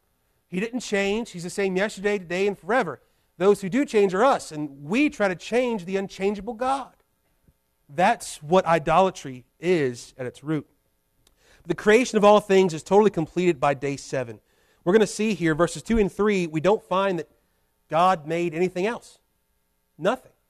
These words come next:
And we're gonna get to that. He says, uh, Colossians chapter one, verse sixteen and seventeen. I love these verses. It tells us, "For by him," and this is referencing Christ, "for by him were all things created." Notice this, uh, lineup here.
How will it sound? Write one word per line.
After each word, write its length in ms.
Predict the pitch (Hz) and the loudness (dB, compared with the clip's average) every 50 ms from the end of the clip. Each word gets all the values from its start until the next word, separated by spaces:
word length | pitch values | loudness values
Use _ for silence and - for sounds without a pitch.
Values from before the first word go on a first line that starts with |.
| _ _ _ _ _ _ _ _ _ _ _ - | _ _ _ _ _ _ _ _ _ _ _ -10
And 80 | 131 | -4
we're 80 | 147 170 | -2 -2
gonna 100 | 185 170 | 0 0
get 160 | 147 170 - | -2 -6 -8
to 60 | - | -10
that. 200 | 135 123 - - _ _ _ _ _ _ _ _ _ _ _ _ _ - | -12 -12 -12 -12 _ _ _ _ _ _ _ _ _ _ _ _ _ -8
He 80 | 175 160 | -8 -4
says, 400 | - 208 214 208 202 175 156 160 | 0 2 2 2 2 0 -2 -4
uh, 80 | 165 156 | -6 -4
Colossians 400 | - 175 190 196 190 - 175 - | 0 4 4 4 4 4 0 -8
chapter 180 | 196 - 160 | -6 -4 -2
one, 220 | 156 165 190 185 165 | 2 2 4 4 2
verse 180 | 160 160 - | 0 -2 -4
sixteen 360 | - 185 170 - - - 165 | -4 -6 -8 -6 -6 -4 -4
and 100 | 156 143 | -4 -4
seventeen. 580 | - - 170 160 147 151 139 - - 135 127 127 | -4 -4 -4 -4 -4 -4 -8 -10 -10 -10 -8 -6
I 40 | 131 | -6
love 140 | 139 143 135 | -4 -4 -6
these 140 | 135 123 | -6 -6
verses. 380 | 120 139 143 143 - - 131 127 | -4 -4 -4 -4 -4 -8 -16 -16
It 140 | 127 _ - | -18 _ -12
tells 280 | - 160 160 165 143 | -6 -4 -2 -2 -2
us, 180 | 143 139 - - _ _ _ _ _ _ _ _ _ _ _ - | -4 -8 -10 -14 _ _ _ _ _ _ _ _ _ _ _ 0
"For 100 | 190 175 | 0 2
by 300 | 143 185 185 214 240 196 | 6 8 8 8 8 6
him," 280 | 180 190 175 175 190 | 4 2 2 2 2
and 120 | 190 170 156 | 0 0 -2
this 120 | 151 - | -4 -4
is 120 | 151 143 | -8 -4
referencing 500 | 135 156 165 165 - 170 - - 131 123 | -2 0 0 0 -2 -6 -8 -10 -14 -12
Christ, 480 | - - 170 165 151 143 151 - - _ _ _ _ _ _ _ _ _ | -2 2 4 4 4 2 0 -6 -12 _ _ _ _ _ _ _ _ _
"for 100 | - 196 | 0 2
by 280 | 170 180 214 233 254 262 | 4 6 6 6 6 6
him 380 | 208 208 220 208 185 185 190 180 | 4 2 2 4 4 4 4 4
were 140 | 185 185 - | 2 4 4
all 240 | 170 170 196 233 220 | 6 8 8 8 8
things 400 | - - 196 196 196 202 175 - | 4 4 2 4 4 4 0 -4
created." 600 | - - 170 165 185 196 190 156 143 151 143 - _ _ _ _ _ _ _ _ _ _ _ _ _ - | -6 -4 0 2 2 2 2 2 -2 -4 -8 -10 _ _ _ _ _ _ _ _ _ _ _ _ _ -4
Notice 380 | 143 160 180 208 214 208 - | 2 4 4 6 4 4 0
this, 440 | - 185 180 170 - - - - - _ _ _ _ _ | 0 0 0 0 -2 -6 -12 -14 -16 _ _ _ _ _
uh, 360 | 117 127 127 131 131 131 139 | -16 -14 -12 -10 -8 -8 -6
lineup 400 | 143 151 170 160 143 127 - _ | -2 0 2 2 2 0 -4 _
here. 200 | - 120 107 | -16 -20 -20